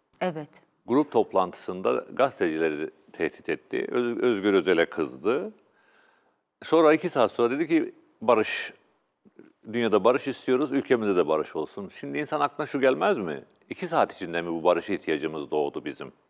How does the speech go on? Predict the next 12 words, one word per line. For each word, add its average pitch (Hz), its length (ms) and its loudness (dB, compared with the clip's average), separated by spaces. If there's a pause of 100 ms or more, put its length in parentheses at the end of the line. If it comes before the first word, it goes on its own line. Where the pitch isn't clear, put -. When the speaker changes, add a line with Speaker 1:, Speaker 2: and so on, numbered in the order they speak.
(280)
Speaker 2:
Yani 87 120 -12
grup 113 200 0
toplantısında 104 600 -4
yok 139 220 2
muydu 80 240 -6
mesela 76 300 -6
bizim 76 220 -6
barış, 82 260 0
Türkiye, - 340 -8
ülkemizin 85 580 -6
barış 80 300 -2
ihtiyacı? 67 520 -8